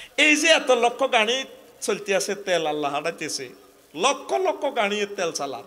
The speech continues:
তোর আব্বার দেন না, পাম্পে তুই এনে ভরি দিছ দুশো লিটার। অজ্ঞা লোক আলহামদুলিল্লাহ কস। আঠারো, আটশো দশ কোটি লোকের তেল দিয়ে আল্লাহ চালাইতে, জলে, স্থলে, সাগরে, বিমানে।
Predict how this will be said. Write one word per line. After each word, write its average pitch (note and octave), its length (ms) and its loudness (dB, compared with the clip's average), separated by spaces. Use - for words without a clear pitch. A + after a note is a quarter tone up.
তোর G#3+ 100 -2
আব্বার F3+ 380 -2
দেন E3+ 140 -4
না, E3 160 -6
পাম্পে E3+ 320 -8
তুই F#3 160 -6
এনে D#3 160 -6
ভরি E3+ 200 -12
দিছ D#3+ 200 -14
দুশো D4+ 240 0
লিটার। A3+ 280 -4
অজ্ঞা A3 280 0
লোক E4+ 180 -4
আলহামদুলিল্লাহ D#3 680 -6
কস। B2 320 -12
আঠারো, D4 460 4
আটশো A3+ 360 -2
দশ D4+ 220 0
কোটি E4 200 -6
লোকের D#4+ 500 -4
তেল C4 180 2
দিয়ে A3 180 -2
আল্লাহ G3 220 0
চালাইতে, G3 500 -4
জলে, F3+ 320 -4
স্থলে, G3 360 -4
সাগরে, F3+ 480 -4
বিমানে। D3 460 -4